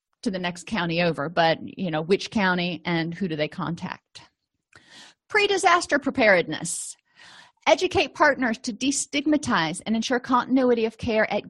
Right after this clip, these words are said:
guest agencies or in shelters. During Katrina and other disasters, I'm sure, but there's a lot more research on Katrina 'cause it was so long, um,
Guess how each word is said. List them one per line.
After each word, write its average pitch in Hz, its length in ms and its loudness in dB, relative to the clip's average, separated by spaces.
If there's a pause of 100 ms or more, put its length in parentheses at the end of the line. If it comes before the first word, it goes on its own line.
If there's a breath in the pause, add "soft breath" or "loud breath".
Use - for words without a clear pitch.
(140)
guest 233 340 0
agencies 196 800 -4
or 185 140 -4
in 180 60 -6
shelters. - 800 -6 (560 loud breath)
During 240 720 2
Katrina 247 600 2 (200)
and 240 320 0 (100)
other 240 220 4
disasters, 208 600 -2
I'm 185 100 -4
sure, 190 400 -2
but 180 140 -6
there's 185 160 -8
a 196 40 -4
lot 185 140 0
more 190 140 -2
research 185 400 -6
on 190 100 -6
Katrina 180 480 -6
'cause 190 140 -14
it - 60 -8
was 190 140 -6
so 190 380 -2
long, 180 460 0 (480 loud breath)
um, 196 380 -2